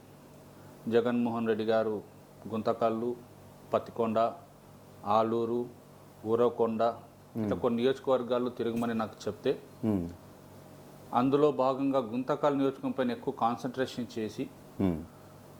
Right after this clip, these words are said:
Speaker 1: వెంకటరామరెడ్డి గారిని ఒక యాభై వేల మెజారిటీతో గెలిపించాలా అని
Speaker 2: Hmm.
Speaker 1: ప్రచారంలో అణు అణువు, అణు అణువు స్లోగన్ ఇచ్చాను.
Speaker 2: Hmm.
Speaker 1: గెలిపించాలా, గెలిపించాలని. ఆ
Speaker 2: Hmm.
Speaker 1: భగవంతుడి దయ వల్ల ఆయన గెలిచాడు.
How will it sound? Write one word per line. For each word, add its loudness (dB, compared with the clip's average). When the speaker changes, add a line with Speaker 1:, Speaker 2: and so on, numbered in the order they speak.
Speaker 1:
వెంకటరామరెడ్డి 2
గారిని 0
ఒక -4
యాభై 4
వేల 2
మెజారిటీతో 0
గెలిపించాలా 2
అని 2
Speaker 2:
Hmm. -4
Speaker 1:
ప్రచారంలో 0
అణు 0
అణువు, 0
అణు 0
అణువు 0
స్లోగన్ 0
ఇచ్చాను. -8
Speaker 2:
Hmm. 2
Speaker 1:
గెలిపించాలా, 0
గెలిపించాలని. -6
ఆ 4
Speaker 2:
Hmm. 0
Speaker 1:
భగవంతుడి -2
దయ 0
వల్ల 0
ఆయన -2
గెలిచాడు. 2